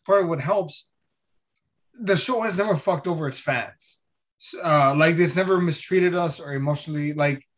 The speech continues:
it's never done something bad to us to a point where we distrust the show.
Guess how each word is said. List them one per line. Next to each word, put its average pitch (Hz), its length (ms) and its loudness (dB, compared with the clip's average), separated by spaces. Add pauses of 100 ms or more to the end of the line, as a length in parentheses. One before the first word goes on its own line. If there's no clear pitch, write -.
(600)
it's 190 220 0
never 190 300 4
done 165 300 4
something 165 340 -6
bad 127 300 2
to 190 140 -2
us 202 220 -2
to 160 100 -8
a 135 80 -8
point 151 240 -4
where 143 100 -2
we 139 180 -2
distrust 143 440 -4
the 113 60 -14
show. 139 540 0